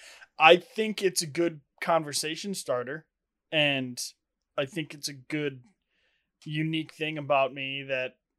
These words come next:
if I had it, I would probably use.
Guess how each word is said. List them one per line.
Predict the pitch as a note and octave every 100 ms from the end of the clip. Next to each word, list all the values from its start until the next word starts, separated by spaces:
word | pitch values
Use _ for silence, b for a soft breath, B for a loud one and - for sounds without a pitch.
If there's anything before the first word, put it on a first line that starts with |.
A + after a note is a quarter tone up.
| _ _ _ _ _ _ _ _ _ _ _ _ -
if | D3+ C3+
I | C3+
had | C3+ C#3+ D3+
it, | C3+ -
I | C#3
would | C#3+ C3+ A#2+
probably | C#3 C#3 C#3+ C3+ C3+
use. | B2 D#3 D3 D#3 - -